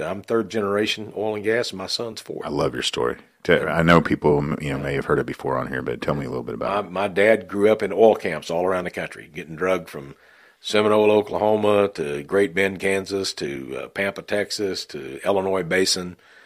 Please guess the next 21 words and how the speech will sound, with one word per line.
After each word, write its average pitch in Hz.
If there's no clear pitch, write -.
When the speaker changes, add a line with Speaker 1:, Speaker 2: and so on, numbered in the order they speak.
Speaker 1:
Grew, 98
growing 98
up 101
in 104
the 101
oil 92
camps, -
you 80
know, 80
where, 80
uh, 73
it 80
was 82
a 76
part 95
of 87
the 85
psyche 92
of, 71
of, 76
uh, 67